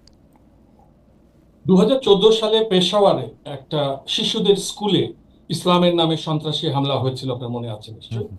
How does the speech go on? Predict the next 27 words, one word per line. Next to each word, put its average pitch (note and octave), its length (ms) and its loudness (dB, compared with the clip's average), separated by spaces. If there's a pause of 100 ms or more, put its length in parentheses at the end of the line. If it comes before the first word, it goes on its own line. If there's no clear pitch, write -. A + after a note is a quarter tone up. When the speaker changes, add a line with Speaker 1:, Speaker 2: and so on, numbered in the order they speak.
(120)
Speaker 2:
হুম। G2 80 -14 (500)
Speaker 1:
এবং F3 140 4
সেইখানে A3 580 0 (460)
অনেক G#3+ 280 2
শিশু A#3+ 260 -6
মারা A3 280 0
যায়, A#3+ 160 0
তাদের E3 340 2
মধ্যে D3+ 500 0 (640)
সেনাবাহিনীর, E3 880 0 (240)
আহ, D3+ 280 -6 (560)
যে C3+ 340 -8
সৈনিকরা, F3 480 -2
তাদের C#3+ 340 -2
সন্তানও B2 500 -8
ছিল। A#2+ 300 -6 (160)
এবং D#3+ 280 -2
এরপর G3 360 2
যেটা F#3+ 200 -2
হয়, B2+ 340 -6 (400)
এই D#3+ 140 0
শিশু A3+ 360 -2
মৃত্যু B3 340 -6
দেখে A3+ 420 -4
পুরো G3+ 260 4
পাকিস্তান F3+ 520 -2
সমাজ F3 720 0